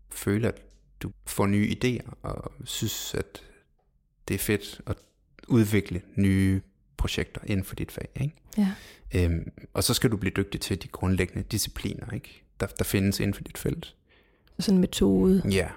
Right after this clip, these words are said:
Speaker 1: præcis.
Speaker 2: Mhm.
Speaker 1: Og så skal du finde ud af, hvad er det, jeg godt kan lide at lave inden for mit felt.
Speaker 2: Ja.
Speaker 1: Øh, altså, der er jo alle mulige, nu var mit eget P H D-projekt inden for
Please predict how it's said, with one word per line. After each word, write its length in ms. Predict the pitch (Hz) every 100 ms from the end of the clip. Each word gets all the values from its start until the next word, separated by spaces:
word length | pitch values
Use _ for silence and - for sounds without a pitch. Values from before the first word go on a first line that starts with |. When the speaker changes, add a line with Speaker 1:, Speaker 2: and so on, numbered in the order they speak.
| - -
Speaker 1:
præcis. 580 | - - 90 - - -
Speaker 2:
Mhm. 240 | 190 202 214
Speaker 1:
Og 60 |
så 120 | 175
skal 180 | 143 143
du 40 | -
finde 160 | 135
ud 60 | 131
af, 60 |
hvad 100 | 113 123
er 40 |
det, 260 | 123 120 104
jeg 120 | 92
godt 160 | - -
kan 120 | 117
lide 140 | 131
at 60 | -
lave 300 | - 92 101
inden 160 | 110 135
for 100 | -
mit 160 | - -
felt. 420 | 104 - - - -
Speaker 2:
Ja. 60 | 226
Speaker 1:
Øh, 200 | 98 170 - -
altså, 200 | 101 98
der 60 | 98
er 60 |
jo 80 | 95
alle 240 | 101 110
mulige, 360 | 113 98 90 85 - _ _ _ 104
nu 80 |
var 100 | 98
mit 180 | 95 90
eget 260 | - 95 104
P 40 |
H 40 | 107
D-projekt 500 | 107 - - 101 -
inden 100 | 98
for 200 | 87